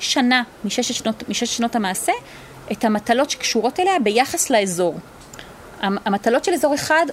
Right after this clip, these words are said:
נכנסים ל-, ל-, לשנה הראשונה, והמטלות של אזור שתיים,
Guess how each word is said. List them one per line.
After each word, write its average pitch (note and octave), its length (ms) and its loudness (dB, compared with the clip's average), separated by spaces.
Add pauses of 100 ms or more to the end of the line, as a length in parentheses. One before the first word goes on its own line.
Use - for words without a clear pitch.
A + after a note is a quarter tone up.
(260)
נכנסים A#3+ 380 0
ל-, B3+ 40 2 (200)
ל-, G#3 320 0 (480)
לשנה G3+ 400 0
הראשונה, F#3+ 520 -2
והמטלות F#3 460 0
של D4 80 -2
אזור C4 180 2
שתיים, D4 420 0